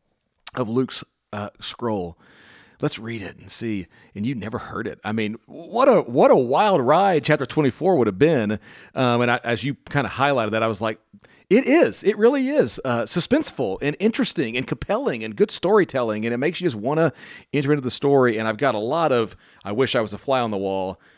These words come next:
from this chapter, 'cause I do wanna know, what did he do? How did he show them? The,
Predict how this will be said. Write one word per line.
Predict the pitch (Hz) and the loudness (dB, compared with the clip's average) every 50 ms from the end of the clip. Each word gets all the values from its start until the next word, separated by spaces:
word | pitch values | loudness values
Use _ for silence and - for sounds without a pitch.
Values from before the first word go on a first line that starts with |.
| _ _ | _ _
from | - - 101 98 | -8 -6 -4 -2
this | 113 110 - | -2 -2 -2
chapter, | - - 117 107 - - 92 85 | -2 -2 -2 -2 -2 -6 -10 -10
'cause | 80 90 | -8 -6
I | 107 98 | -4 -2
do | 101 139 135 | 0 0 2
wanna | 123 113 101 | 0 0 -4
know, | 98 95 92 90 85 85 85 82 _ _ _ _ _ _ _ _ _ _ | -6 -6 -8 -8 -8 -10 -10 -12 _ _ _ _ _ _ _ _ _ _
what | - - 127 156 - 104 | -4 -2 -2 -2 -2 -4
did | 82 123 147 151 | -2 0 2 2
he | 117 85 95 101 92 90 90 | 0 -2 -4 -6 -4 -4 -6
do? | 85 85 85 104 135 131 107 90 85 | -8 -6 0 2 4 4 4 2 0
How | 78 - - - | -4 -6 -6 -6
did | 156 127 | -6 -6
he | 131 | -6
show | - - - 139 139 135 | -6 -2 2 2 2 2
them? | 110 98 85 85 82 - - | 2 0 -6 -6 -8 -12 -12
The, | 104 104 | -12 -12